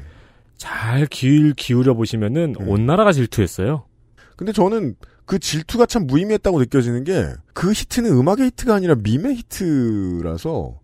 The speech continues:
Speaker 1: 네.
Speaker 2: 다른 문화 코드로 받아주어도 좋았을 것이거든요. 근데 비티에스는 또 싸이하고 또 다르죠. 전통적인 음악 시장의 변화와 관련이 있습니다. 이건 메인스트림이에요.
Speaker 1: 네.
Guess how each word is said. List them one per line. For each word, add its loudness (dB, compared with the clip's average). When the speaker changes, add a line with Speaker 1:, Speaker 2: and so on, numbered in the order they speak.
Speaker 1:
네. 0
Speaker 2:
다른 0
문화 2
코드로 0
받아주어도 2
좋았을 -2
것이거든요. -12
근데 4
비티에스는 0
또 -4
싸이하고 2
또 -6
다르죠. 0
전통적인 2
음악 4
시장의 0
변화와 0
관련이 -4
있습니다. -12
이건 0
메인스트림이에요. -6
Speaker 1:
네. 0